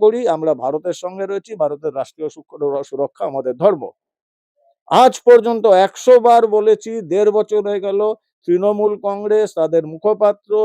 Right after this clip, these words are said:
তাদের প্রশাসন, পুলিশ, মুখ্যমন্ত্রী আজ পর্যন্ত কেউ একটা রিজয়েন্ডার দেয়নি। কারণ জসিমউদ্দিন রহমানি ওই ভিডিওতে বলেছিল যে আমরা বাংলার মুখ্যমন্ত্রী মমতা ব্যানার্জিকে আমি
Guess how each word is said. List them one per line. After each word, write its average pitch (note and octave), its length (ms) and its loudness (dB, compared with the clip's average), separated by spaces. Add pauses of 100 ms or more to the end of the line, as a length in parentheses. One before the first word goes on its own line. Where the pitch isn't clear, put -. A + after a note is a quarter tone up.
(120)
তাদের D3+ 320 0
প্রশাসন, G#3 640 -2 (200)
পুলিশ, G#3+ 400 0 (200)
মুখ্যমন্ত্রী G3+ 560 -8 (140)
আজ F#3 120 -8 (200)
পর্যন্ত A#3 440 4 (160)
কেউ A3+ 120 4 (100)
একটা G#3 160 -4 (120)
রিজয়েন্ডার F3+ 420 -4 (100)
দেয়নি। C#3+ 280 -4 (840)
কারণ G3 420 6 (1040)
জসিমউদ্দিন A#3+ 680 2
রহমানি G3 320 0
ওই F3+ 160 -2
ভিডিওতে D#3+ 360 -4 (140)
বলেছিল E3+ 380 -4 (500)
যে D3+ 200 2 (220)
আমরা E3+ 360 -6 (160)
বাংলার G#3 400 2
মুখ্যমন্ত্রী G3+ 680 -4 (120)
মমতা E3+ 340 -4
ব্যানার্জিকে F3+ 480 -6
আমি F3 160 -10